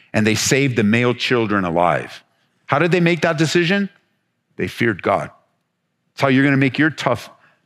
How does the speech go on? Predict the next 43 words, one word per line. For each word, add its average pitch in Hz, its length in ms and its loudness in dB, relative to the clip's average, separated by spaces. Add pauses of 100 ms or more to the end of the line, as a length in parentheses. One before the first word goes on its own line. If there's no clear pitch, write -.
(120)
biblical, 120 680 0 (340)
you 104 100 0
know, 107 160 2
moral 131 560 2
dilemma 117 460 2
decisions 98 640 -2
that 120 100 -2
we 117 140 2
face 120 280 0
all 113 140 2
the 90 60 -2
time. 78 260 -6 (440)
It's - 80 -12
the 143 80 0
same 180 220 2
way 175 120 4
you're 165 140 2
gonna 151 140 2
make 107 240 0
it. - 100 -10 (500)
Do 151 80 0
you 165 100 2
fear 196 260 2
God? 214 340 2 (520)
Then 123 140 2
make 135 180 0
the 143 80 2
decision. 117 560 -2 (1300)
Do 139 80 0
you 160 100 2
fear 208 240 0
man? 226 460 2 (340)
Ah, 95 260 -6
wait, 92 380 -2
don't 104 180 -2
make 113 160 -2
a 107 60 -4
decision 95 580 -6 (460)
with 87 140 -8
the 90 60 -10
fear 92 220 -2
of 80 60 -4
man. 76 260 -4